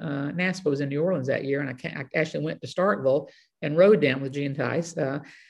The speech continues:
and on the way we talked, and the person who had taken my place was getting ready to leave. And he said, "You can come back and have your old job back.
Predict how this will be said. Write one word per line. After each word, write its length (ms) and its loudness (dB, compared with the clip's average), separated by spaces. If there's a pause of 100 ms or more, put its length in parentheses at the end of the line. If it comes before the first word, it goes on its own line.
(240)
and 220 0
on 120 -2
the 80 4
way 180 8
we 160 4
talked, 380 -2
and 80 -4
the 60 -6
person 300 2
who 60 -2
had 100 0
taken 300 0
my 160 0
place 320 0
was 120 -4
getting 240 4
ready 160 2
to 80 -2
leave. 340 4
And 80 -4
he 60 -4
said, 280 -4
"You 60 -4
can 160 -8
come 160 -4
back 160 -2
and 100 -6
have 120 -4
your 140 0
old 140 -2
job 300 -4
back. 320 -6